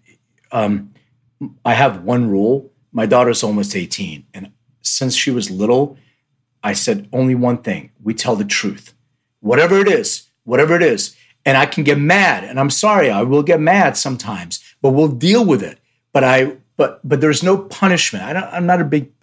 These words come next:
fan of punishment because my, I, I just think of what my parents did, and I try to do sort of the, the opposite. And really, my dad wasn't happy when I told him that, but I'm like, "It's the truth."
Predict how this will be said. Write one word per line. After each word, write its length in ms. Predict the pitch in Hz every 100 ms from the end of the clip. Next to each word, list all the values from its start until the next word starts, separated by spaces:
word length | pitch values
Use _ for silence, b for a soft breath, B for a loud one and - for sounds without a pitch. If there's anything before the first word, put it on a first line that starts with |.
| _
fan 220 | - 127 123
of 340 | 104 - _ _
punishment 640 | - 151 160 - 196 202 B -
because 400 | 120 104 - - _ _ _ _
my, 300 | - 120 131 - -
I, 120 | 147
I 100 | 139
just 300 | 139 - -
think 180 | 147 131
of 200 | 110 - _ _ -
what 340 | 123 101 -
my 200 | 113 123
parents 320 | 143 147 135
did, 100 | 160
and 80 | 143
I 80 | 98
try 200 | - 104
to 60 |
do 280 | 90 98 90 -
sort 240 | - 107
of 60 | 85
the, 100 | - -
the 120 | 113
opposite. 580 | 101 127 151 - 185 - b b _ _ _ _ -
And 100 | 147 139
really, 240 | 151 147
my 140 | 135 131
dad 260 | 131 135
wasn't 240 | 143 135 127
happy 260 | 135 147
when 160 | 147 147
I 60 |
told 260 | 139 139 143
him 80 | 160
that, 140 | 139
but 100 | 117
I'm 80 | 123
like, 160 | 131 127
"It's 140 | 120
the 100 | -
truth." 440 | - 240 180 143